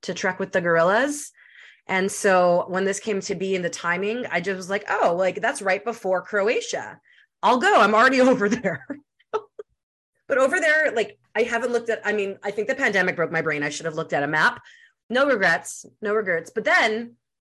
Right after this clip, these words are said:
when I've been working with God's Way, um, who's my, my friend in Ghana who funded this children's center from Impact Experience, he's the one who has, it's his vision. Um, and we, we funded the rent for this building.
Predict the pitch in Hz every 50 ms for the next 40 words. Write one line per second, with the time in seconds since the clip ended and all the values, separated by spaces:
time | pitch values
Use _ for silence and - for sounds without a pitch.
0 | _ - 214 240 247 247 240 208 226 226 208 226 240 233 277 240 214 208 - 202
1 | 185 202 220 208 202 190 180 170 170 170 180 175 - _ - 185 180 175 175 180
2 | 170 190 175 175 170 190 180 170 170 165 165 160 160 160 - - 143 185 180 170
3 | 165 160 - - 220 233 226 196 180 175 175 170 - - 196 175 170 170 165 185
4 | 190 196 196 180 170 185 170 180 190 170 170 156 - - 190 180 180 180 175 156
5 | 170 170 - - 202 190 214 220 208 196 196 - 170 156 151 151 165 151 - 175
6 | 160 - 175 170 170 175 165 160 170 156 147 - - - 220 226 220 190 170 160
7 | 156 143 - 202 180 170 185 175 175 175 175 175 180 175 170 165 165 160 - -
8 | - - - - 180 160 147 - 196 190 156 185 175 160 156 220 226 185 165 165
9 | 151 151 170 202 202 202 - - - - _ - 175 170 170 170 165 165 165 175
10 | 175 180 175 - 175 175 180 175 - - 175 170 170 175 160 156 156 151 170 165
11 | 160 147 147 - - _ - 175 151 160 143 - - 214 220 214 185 170 160 160
12 | 170 175